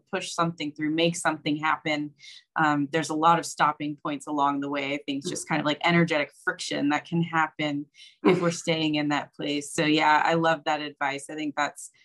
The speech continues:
Speaker 1: so true. And coaching can be so, so powerful for anyone who's stuck. So if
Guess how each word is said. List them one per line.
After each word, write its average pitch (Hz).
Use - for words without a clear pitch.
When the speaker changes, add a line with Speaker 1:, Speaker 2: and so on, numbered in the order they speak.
Speaker 1:
so 226
true. 185
And 165
coaching 233
can 180
be 170
so, 175
so 165
powerful 147
for 160
anyone 156
who's 160
stuck. 147
So 214
if 190